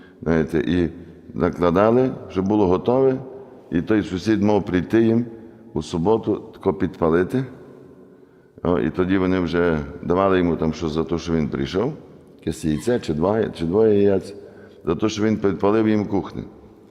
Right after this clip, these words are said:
Розумієте? Ну, це вже так по-сильному.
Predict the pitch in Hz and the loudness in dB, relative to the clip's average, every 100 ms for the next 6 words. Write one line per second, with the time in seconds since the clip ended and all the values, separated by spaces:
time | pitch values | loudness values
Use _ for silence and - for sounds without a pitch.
0 | - - _ - 85 104 120 85 64 87 | -20 -20 _ -6 -2 2 0 0 0 0
1 | 113 135 127 117 110 120 - - - - | 0 4 6 6 4 2 0 -10 -18 -20
2 | - - - - - - _ - - 107 | -20 -20 -20 -20 -20 -20 _ -8 -2 2
3 | 92 78 76 | 2 2 0